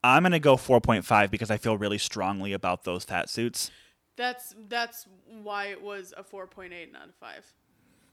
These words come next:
Speaker 1: I'm willing to knock off a, an, a
Speaker 2: But,
Speaker 1: full half a
Speaker 2: but
Speaker 1: point.
Speaker 2: we can, we can knock off ha-, a full half point for that.
Speaker 1: I was on the fence about, about Agatha's fat suit,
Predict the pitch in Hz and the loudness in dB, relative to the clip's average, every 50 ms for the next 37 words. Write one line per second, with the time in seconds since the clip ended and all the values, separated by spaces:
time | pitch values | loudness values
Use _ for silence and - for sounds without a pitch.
0 | _ - - 143 170 185 196 196 202 196 170 151 139 123 117 120 110 107 - 107 | _ -4 -2 0 2 2 2 0 0 -2 -2 -2 0 0 0 -2 -4 -4 -2 -2
1 | 101 - - 113 90 - - 113 110 - - 240 226 214 - - - - - - | -2 -2 -4 -6 -6 -4 -2 -4 -4 -4 -4 -4 -2 -2 -2 0 0 -2 -2 -2
2 | - - 226 214 - 71 - - 247 247 - 285 269 240 214 180 202 214 208 208 | -4 -8 -6 -6 -6 -6 -8 -10 -14 -16 -16 -16 -16 -16 -16 -16 -18 -18 -18 -18
3 | 196 190 180 147 139 170 - 165 117 117 180 _ _ _ _ _ _ _ _ _ | -18 -16 -14 -14 -14 -14 -16 -18 -18 -18 -20 _ _ _ _ _ _ _ _ _
4 | _ _ 196 180 190 - _ - 185 175 _ 180 151 165 180 165 - - _ _ | _ _ -20 -20 -20 -20 _ -20 -20 -20 _ -20 -20 -20 -20 -20 -20 -20 _ _
5 | 160 87 - _ _ _ _ _ _ - - 117 78 - - _ _ _ _ _ | -20 -20 -20 _ _ _ _ _ _ -20 -20 -20 -20 -20 -20 _ _ _ _ _
6 | _ _ _ _ _ _ _ _ _ _ _ _ _ _ _ _ _ _ _ _ | _ _ _ _ _ _ _ _ _ _ _ _ _ _ _ _ _ _ _ _
7 | 135 160 156 165 156 151 - 151 175 208 214 233 220 - - 135 123 117 123 - | -6 -4 -4 -6 -8 -8 -8 -8 -8 -8 -8 -8 -10 -8 -8 -8 -6 -6 -8 -10
8 | - 123 120 - 110 101 104 104 101 - - - - - - _ _ _ _ _ | -10 -12 -10 -8 -8 -6 -6 -6 -8 -8 -10 -10 -10 -10 -12 _ _ _ _ _
9 | _ _ _ _ _ _ _ _ _ _ _ _ _ _ _ _ _ _ - 120 | _ _ _ _ _ _ _ _ _ _ _ _ _ _ _ _ _ _ -8 -4
10 | 117 110 104 - 98 101 104 107 117 - - 117 113 110 - - - 120 120 - | -2 0 0 0 0 -2 -2 -2 -6 -8 -6 -6 -4 -4 -4 -2 -2 -2 -2 -2
11 | - - - 135 131 127 127 120 | -4 -6 -6 -4 -4 -4 -6 -6